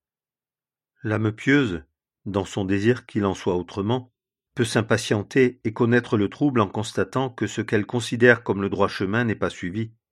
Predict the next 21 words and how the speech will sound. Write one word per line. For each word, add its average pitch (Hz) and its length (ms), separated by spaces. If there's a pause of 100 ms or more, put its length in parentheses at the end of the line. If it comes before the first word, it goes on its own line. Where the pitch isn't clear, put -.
(880)
Mais 107 260
quand, 135 360 (320)
brisé 110 400
à 107 80
cause 104 240
du 98 100
mal, 98 440 (440)
le 101 120
cœur 131 260
se - 140
soumet 104 320
entièrement 123 580
à 95 80
tout - 160
ce - 100
que - 120
Dieu 101 240
permet 120 280
dans 107 140
son 101 140
gouvernement, 90 720